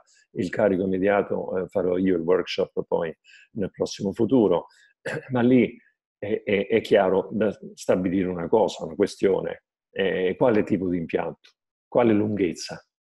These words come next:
Non possiamo cal-, pretendere di fare un carico immediato con dei tre per sei, dei quattro per cinque, dei cinque per cinque e così via. Cinque per sei già un'altra cosa, però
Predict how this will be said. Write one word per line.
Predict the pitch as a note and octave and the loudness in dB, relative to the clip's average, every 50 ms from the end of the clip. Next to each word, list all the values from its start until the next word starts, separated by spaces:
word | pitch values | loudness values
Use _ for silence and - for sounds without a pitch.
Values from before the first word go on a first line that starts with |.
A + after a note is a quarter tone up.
| _ _ _ _ _ _ _ _ _ | _ _ _ _ _ _ _ _ _
Non | - A2+ G#2+ | -2 -2 0
possiamo | - B2+ - - - C3 A#2 A#2 G#2 F#2 F#2 - | 0 -2 -2 0 2 2 4 4 4 2 0 -2
cal-, | - A#2 G#2 F2+ - - - - - - A#2+ A#2+ - - | -2 -2 -2 -2 -4 -10 -16 -16 -16 -14 -16 -16 -14 -10
pretendere | - - C3 A#2 - D3 C#3 B2 A2 G#2 G2 G2 F2+ F#2 | -4 -2 0 2 4 4 4 4 4 2 2 0 0 2
di | F#2 G2+ | 2 2
fare | - - B2 A2+ G#2+ G2+ G#2 G2+ - | 2 4 4 6 6 6 4 2 2
un | A2 G2 | -2 -2
carico | F#2 - - F#2+ F#2+ F2 F#2+ G2+ | 0 2 2 2 2 0 -2 -2
immediato | G2 F#2+ F#2+ F#2+ G#2+ G#2 F#2+ - - F2+ | 0 0 2 2 2 2 2 0 -2 -6
con | - - F2+ F2+ - _ | -4 -2 -4 -4 -4 _
dei | - F#2+ F2 G2 G2 F#2+ | -10 -8 -4 -2 -2 -2
tre | - - G#2 G2 G#2 - _ _ _ - | -2 -2 0 0 0 -2 _ _ _ -4
per | - G#2+ - | -4 -4 -4
sei, | - - - A2 G#2 G2 F#2 E2 D#2 - _ _ _ _ _ _ _ _ | -2 2 4 4 6 6 4 2 -2 -10 _ _ _ _ _ _ _ _
dei | - G2+ G#2 G2 | 0 2 2 2
quattro | F#2+ A2+ G#2+ G2 - - - - E2+ | 4 2 0 0 0 -4 -8 -8 -4
per | F#2 F#2 | -4 -4
cinque, | - - - B2 G#2+ F#2+ D#2+ - - - - _ _ _ _ _ _ _ _ _ _ _ _ _ _ _ _ | -4 -2 0 2 2 0 0 -6 -14 -18 -18 _ _ _ _ _ _ _ _ _ _ _ _ _ _ _ _
dei | - C#3+ A#2 G2 | -8 -2 -2 -2
cinque | F2 G2 G#2 A2 G#2+ G2+ F2+ - G#2 | 0 2 0 2 2 0 0 0 0
per | F#2 F#2 D#2+ - | 0 0 -2 -4
cinque | - - C3 A#2+ A#2 F#2+ - - - - - _ _ _ _ _ _ _ _ _ _ _ - | -2 0 2 2 2 0 -2 -4 -6 -6 -8 _ _ _ _ _ _ _ _ _ _ _ -2
e | - G2+ | 0 0
così | - - - - G#2 G2 | 0 -2 -8 -6 -4 -4
via. | E2 F2 E2+ D#2+ D#2+ - - _ - | -2 -2 -2 -4 -4 -8 -14 _ -6
Cinque | - - A#2+ - - A#2 | -2 0 0 0 0 -2
per | F#2+ G2+ | -2 -2
sei | - - - A#2+ A#2 A2 G2+ | -2 2 4 4 6 6 4
già | F2+ A#2+ B2+ A#2 | 2 2 2 2
un'altra | A2 G#2+ A2 A2 G#2 - A#2+ A#2 A2 | 2 2 2 2 2 4 4 4 6
cosa, | A2+ B2+ B2 A2 - - G2 - | 6 6 4 4 2 -2 -4 0
però | - A2+ A2 A2 G#2 F#2+ - | 2 4 4 4 4 2 -2